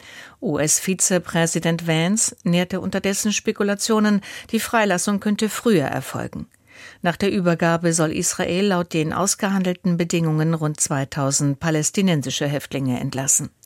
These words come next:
Für morgen Nachmittag haben die U S A und Ägypten zur feierlichen Unterzeichnung des Gaza-Abkommens nach Sharm el-Sheikh eingeladen.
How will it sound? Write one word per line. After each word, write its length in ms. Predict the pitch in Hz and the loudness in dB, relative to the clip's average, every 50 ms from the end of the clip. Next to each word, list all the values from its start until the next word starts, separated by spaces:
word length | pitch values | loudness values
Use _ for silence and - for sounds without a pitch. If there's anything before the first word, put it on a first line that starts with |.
| _ _ _ _ - - - - - - - - - | _ _ _ _ -20 -20 -20 -18 -18 -18 -20 -12 -4
Für 120 | - 247 | 0 4
morgen 280 | 233 240 233 226 233 233 | 6 6 6 6 6 4
Nachmittag 640 | 226 226 220 - 214 185 170 - 196 220 226 - | 4 4 2 2 0 0 2 2 0 0 0 0
haben 240 | 254 240 214 220 208 | 0 2 2 2 0
die 140 | 208 202 190 | 0 0 0
U 160 | - 196 190 | 0 0 0
S 160 | 185 175 - | 0 0 0
A 180 | 180 165 160 156 | 0 2 2 2
und 260 | 151 - 147 151 - | 0 0 -2 -2 -4
Ägypten 460 | 151 - 202 214 - - - 269 269 | -4 -2 -4 -4 -2 0 0 0 0
zur 240 | - - 254 220 220 | 2 2 2 2 2
feierlichen 580 | - - 185 175 160 156 151 156 - - 165 - | 2 0 0 2 2 0 0 -2 -2 -4 -4 -4
Unterzeichnung 680 | 147 - 147 143 - - 160 147 147 - 170 156 143 | -4 -4 -4 -4 -2 -2 -2 -2 -2 -2 -4 -4 -2
des 200 | 131 180 - - | -2 -4 -4 -4
Gaza-Abkommens 960 | - 147 135 139 143 147 - 113 147 - _ - 147 135 135 135 139 - - | -2 -2 -2 0 -2 -2 -2 -4 -6 -8 _ -6 -4 -2 -2 -2 -2 -2 -2
nach 160 | 139 127 131 | -2 -4 -4
Sharm 340 | - - - 139 123 127 120 | -4 -4 -4 -2 -2 -2 -2
el-Sheikh 540 | - 139 139 - - 156 151 156 - - - | -4 -4 -4 -2 -2 -2 -2 -4 -4 -4 -4
eingeladen. 600 | 151 151 151 151 143 143 139 139 139 151 160 | -4 -2 0 0 2 2 2 2 2 0 0